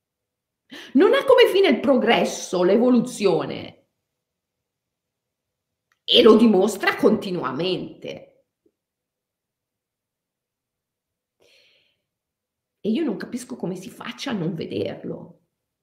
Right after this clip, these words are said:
Che è un imbroglio, è un imbroglio. Quando la civiltà ti dice: "Andiamo avanti, andiamo avanti, evolviamo, evol-", è un imbroglio, ma come si fa a non vederlo?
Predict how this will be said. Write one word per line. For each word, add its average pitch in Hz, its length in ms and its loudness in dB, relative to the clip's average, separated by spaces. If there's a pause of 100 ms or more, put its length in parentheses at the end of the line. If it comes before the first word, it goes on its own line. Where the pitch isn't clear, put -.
(1300)
Che 254 120 -4
è 202 40 2
un 240 120 2
imbroglio, 202 840 -4
è 247 80 -2
un 294 100 0
imbroglio. 220 1300 -2
Quando 381 260 0
la 359 140 2
civiltà 330 540 0
ti 254 100 -6
dice: 269 260 0
"Andiamo 269 480 0
avanti, 175 360 -2
andiamo 160 320 0
avanti, 156 260 0
evolviamo, 254 800 2
evol-", 247 380 -2
è 554 200 4
un 370 60 8
imbroglio, 190 560 4
ma - 120 -4
come - 180 -2
si - 140 -4
fa - 120 -4
a 427 60 0
non 302 180 0
vederlo? - 800 -2